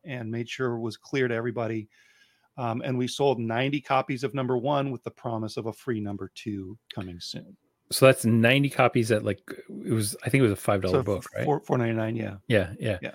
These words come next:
Speaker 2: So ninety copies at five bucks with the promise that they're gonna get number two for free.
Speaker 1: Yeah.
Speaker 2: That's
Speaker 1: So
Speaker 2: two comics for two f-, for, that's a comic for two fifty.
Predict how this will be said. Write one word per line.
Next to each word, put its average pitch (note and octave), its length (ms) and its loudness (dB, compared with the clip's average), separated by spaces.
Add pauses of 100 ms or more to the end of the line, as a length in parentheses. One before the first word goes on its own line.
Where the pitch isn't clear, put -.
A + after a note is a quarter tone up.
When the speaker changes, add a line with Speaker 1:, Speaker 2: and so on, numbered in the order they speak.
(160)
Speaker 2:
So - 200 -6
ninety A#2 280 6
copies C3+ 380 4
at G#2+ 80 -4
five A2 260 0
bucks G2 460 -4 (280)
with G#2+ 200 -2
the G#2 80 0
promise G#2 440 2
that G2+ 220 -6
they're G#2+ 140 0
gonna G2 180 0
get G2 160 -4
number G2+ 180 -6
two - 280 -4
for - 160 -10
free. F#2 280 -10 (540)
Speaker 1:
Yeah. - 240 -6 (580)
Speaker 2:
That's - 120 0
Speaker 1:
So C#3+ 340 10
Speaker 2:
two C#3 40 8
comics E3+ 360 4
for B2+ 100 -8
two - 200 2
f-, A#2+ 320 -6
for, B2 420 2
that's - 320 2
a - 60 -14
comic - 380 -2
for - 120 -12
two - 240 -4
fifty. F#3 500 0